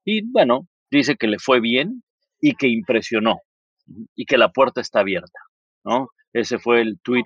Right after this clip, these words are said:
que, eh, publicó hace un momento, eh, Ian Rapoport con respecto a lo mismo que estamos platicando hasta ahora, ¿no? Eso no quiere decir que lo van a contratar, ¿no? Eso no quiere decir, ¿no? Eh, eh, tú sabes cómo es la N F L, es muy política,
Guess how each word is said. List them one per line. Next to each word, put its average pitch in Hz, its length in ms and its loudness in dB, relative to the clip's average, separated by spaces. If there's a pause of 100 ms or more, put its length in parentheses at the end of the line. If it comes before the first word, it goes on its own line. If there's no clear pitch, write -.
(100)
que, 92 360 -6 (260)
eh, 101 200 -6
publicó 123 640 0 (380)
hace 110 260 0
un 113 80 -2
momento, 110 640 -2
eh, 98 360 -8
Ian 117 280 2
Rapoport 110 460 0
con 101 180 -12
respecto 104 420 -2
a 98 60 4
lo 98 140 0
mismo 196 300 2
que 131 100 -10
estamos 131 260 0
platicando 104 460 -4
hasta - 180 -4
ahora, 80 300 -4
¿no? 127 120 2 (340)
Eso 156 260 4
no 147 160 0
quiere 135 260 -2
decir 110 400 -4 (640)
que 120 100 0
lo 107 120 2
van 98 160 4
a 90 40 -6
contratar, 87 540 -8 (180)
¿no? 95 420 -6
Eso 95 240 -6
no 104 140 -2
quiere 104 220 0
decir, 90 440 -4
¿no? 107 240 -6 (400)
Eh, 80 520 -8 (160)
eh, 50 220 -4 (340)
tú 123 120 4
sabes 113 280 4
cómo 113 220 2
es 110 60 4
la 107 100 6
N 107 120 0
F 110 160 -2
L, 117 180 4
es 104 80 -2
muy 113 200 0
política, 110 640 0